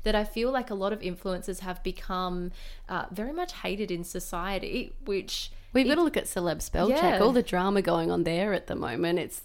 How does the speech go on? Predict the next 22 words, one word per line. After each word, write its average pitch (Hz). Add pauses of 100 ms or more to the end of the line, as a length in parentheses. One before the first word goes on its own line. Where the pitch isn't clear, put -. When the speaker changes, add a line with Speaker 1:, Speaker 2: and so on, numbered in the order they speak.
Speaker 2:
there's 190
obviously 220
been 170
a 165
change 165
in 175
society 170
of 170
how 175
we 165
view 165 (360)
influencers, 180
and 170
there's 165
certain 175
outrage 170
we 175
now 170
have 175
towards 220
them. 185
Speaker 1:
Hmm. 180